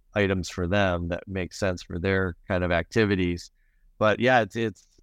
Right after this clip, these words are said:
it, it's been pretty interesting. Um, so we started making some stuff, and Special Forces paid note to our, we ma-, started made some combat stuff. So combat pants, we have a pant called the Raider pant. It has padded knee, super fabric on the knee, which is this crazy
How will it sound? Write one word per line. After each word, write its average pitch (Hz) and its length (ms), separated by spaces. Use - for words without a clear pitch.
it, 104 260
it's 107 200
been 110 220
pretty 107 320
interesting. 98 720
Um, 90 400
so 147 120
we 139 100
started 147 340
making 110 280
some 90 160
stuff, 92 400
and 98 260
Special 107 440
Forces 98 560
paid 92 240
note 92 300
to 95 160
our, 87 220
we 107 100
ma-, 104 80
started 120 240
made 107 160
some 92 160
combat 98 560
stuff. 82 280
So - 220
combat 92 420
pants, 92 200
we 95 80
have 90 120
a 90 100
pant 107 220
called 101 180
the 90 60
Raider 107 300
pant. 98 360
It 90 40
has 90 140
padded 110 440
knee, 95 320
super 110 340
fabric 98 540
on 98 200
the 95 80
knee, 90 240
which 87 180
is 80 140
this 87 240
crazy 95 840